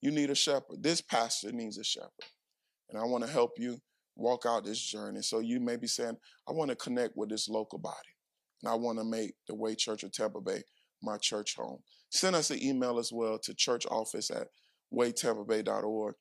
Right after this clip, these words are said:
and somebody will be connected with you. Matter of fact, I'll reach out to you. I'll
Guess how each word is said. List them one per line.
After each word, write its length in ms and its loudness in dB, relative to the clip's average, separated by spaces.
and 100 -4
somebody 360 4
will 160 -2
be 160 -4
connected 520 -4
with 240 -2
you. 80 -6
Matter 240 0
of 60 -6
fact, 280 4
I'll 240 4
reach 260 0
out 200 2
to 140 -6
you. 180 -4
I'll 300 6